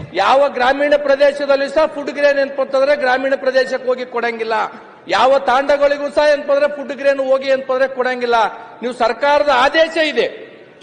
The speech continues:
ನೂರು ಕಾರ್ಡ್‌ಗಳಿಗೆ ಅಂತಂದ್ರೆ ತಾಂಡ, ಹಟ್ಟಿ, ಗೊಲ್ಲರಟ್ಟಿಗೆ ಮಾಡ್ಬೇಕು ಅಂತ ತಿಳ್ಕೊಂಡು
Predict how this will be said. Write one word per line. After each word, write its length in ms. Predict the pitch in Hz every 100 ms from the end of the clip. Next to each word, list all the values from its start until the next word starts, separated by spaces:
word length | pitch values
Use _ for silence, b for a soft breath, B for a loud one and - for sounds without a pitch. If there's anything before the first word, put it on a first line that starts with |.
| -
ನೂರು 280 | 254 311 311
ಕಾರ್ಡ್‌ಗಳಿಗೆ 580 | 277 294 302 294 302
ಅಂತಂದ್ರೆ 640 | 285 294 277 285 285 294 294
ತಾಂಡ, 300 | 262 277 277
ಹಟ್ಟಿ, 520 | 277 277 269 - 285
ಗೊಲ್ಲರಟ್ಟಿಗೆ 680 | 262 269 277 269 269 269 285
ಮಾಡ್ಬೇಕು 500 | 262 262 269 269 269
ಅಂತ 140 | 254
ತಿಳ್ಕೊಂಡು 800 | 262 262 262 254 214 156 - -